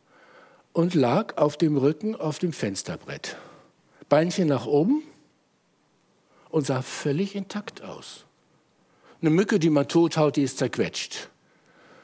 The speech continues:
Aber so eine Schmeißfliege, die hat Stabilität. Die lag da, Beinchen nach oben.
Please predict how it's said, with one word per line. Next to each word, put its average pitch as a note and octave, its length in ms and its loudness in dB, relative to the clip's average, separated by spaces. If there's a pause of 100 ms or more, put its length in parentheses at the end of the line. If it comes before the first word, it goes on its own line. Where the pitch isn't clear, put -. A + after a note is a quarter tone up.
Aber C#3 160 4
so D#3 80 2
eine E3+ 140 2
Schmeißfliege, E3 680 0
die F3 160 0
hat E3 140 -2
Stabilität. E3 840 -2 (1000)
Die G3 100 4
lag D3 320 2
da, G#3 300 0 (460)
Beinchen G3 400 2
nach F3 180 2
oben. C#3 460 0